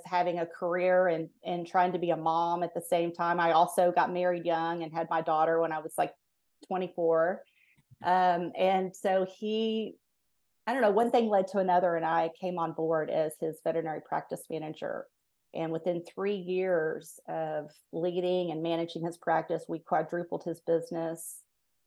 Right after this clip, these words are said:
and we built an award-winning practice facility, got published in Veterinary Economics, which is now D V M three sixty, and we won an award for the best hospital design. We also won a prac-,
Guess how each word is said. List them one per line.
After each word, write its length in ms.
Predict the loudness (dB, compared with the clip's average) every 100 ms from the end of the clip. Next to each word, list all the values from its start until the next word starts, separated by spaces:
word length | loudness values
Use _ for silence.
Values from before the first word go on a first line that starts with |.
| -12
and 400 | -6 -6 -6 -8 -6
we 120 | -4
built 260 | -2 -4
an 80 | -4
award-winning 600 | -2 0 2 0 -2 -2
practice 800 | 0 0 0 0 0 -2 -8 -20 _
facility, 680 | -12 -2 2 2 2 -2 -6 -16 _ _ _ _ _ _ _ -4
got 200 | -4 0
published 440 | 2 4 2 0
in 140 | -4 0
Veterinary 380 | 0 0 -2
Economics, 540 | -4 -2 0 0 -2 -6
which 120 | -14
is 120 | -8
now 160 | -2 0
D 180 | 0 -2
V 160 | 0
M 100 | -4
three 220 | -4 -4 -4
sixty, 580 | -8 -8 -8 -4 -2
and 220 | -4 -6 -14 _ _ _ _ -10
we 100 | -4
won 200 | -2 -2
an 80 | -2
award 440 | -2 0 0 0 -4
for 360 | -4 -2 -4 -6
the 60 | -2
best 440 | -2 -2 -8 -12
hospital 440 | -4 -4 -2 -4 -4
design. 460 | -4 -4 -4 -4
We 80 | -2
also 280 | -2 -2 -4
won 200 | -4 -6
a 40 |
prac-, 360 | -6 -4 -4